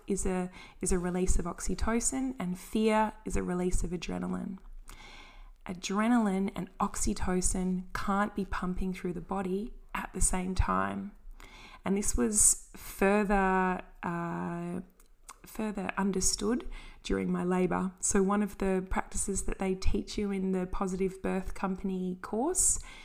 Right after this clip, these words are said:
is that the more that you can s-, keep yourself in a state of love and appreciation,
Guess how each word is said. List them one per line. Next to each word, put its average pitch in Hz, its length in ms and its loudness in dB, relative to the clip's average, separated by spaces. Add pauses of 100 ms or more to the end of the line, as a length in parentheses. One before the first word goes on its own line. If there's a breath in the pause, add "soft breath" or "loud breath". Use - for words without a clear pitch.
(340 loud breath)
is 190 180 0
that 190 280 0
the 180 120 -4
more 196 420 2
that 233 160 -2
you 196 140 0
can 185 260 -2
s-, - 200 4
keep - 340 2
yourself 196 480 -2
in 185 60 -2
a 180 80 -2
state 196 380 0
of 175 160 -6
love 196 480 -2
and 180 120 -4
appreciation, 196 960 -2